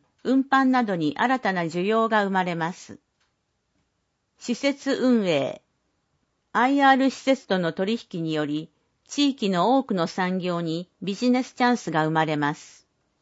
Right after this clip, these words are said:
輸送、観光客の移動に伴い、鉄道、航空、船舶、バス、タクシーなどの利用客が増加します。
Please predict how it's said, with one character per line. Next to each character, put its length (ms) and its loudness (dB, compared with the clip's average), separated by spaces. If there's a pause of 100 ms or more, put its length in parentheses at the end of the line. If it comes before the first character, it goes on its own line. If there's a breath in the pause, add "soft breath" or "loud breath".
(1080)
輸 120 0
送、 560 2 (920)
観 220 4
光 220 0
客 280 0
の 140 0
移 120 0
動 180 4
に 160 0
伴 400 -2
い、 200 -4 (360)
鉄 340 -4
道、 460 2 (100)
航 260 2
空、 520 -6 (240)
船 360 -2
舶、 460 -6 (220)
バ 180 2
ス、 320 -12 (320)
タ 140 -2
ク 80 -16
シ 220 -4
ー 20 -2
な 160 0
ど 100 -2
の 160 -2
利 140 -4
用 160 0
客 240 -6
が 160 0
増 200 2
加 140 -4
し 160 -12
ま 160 -6
す。 260 -18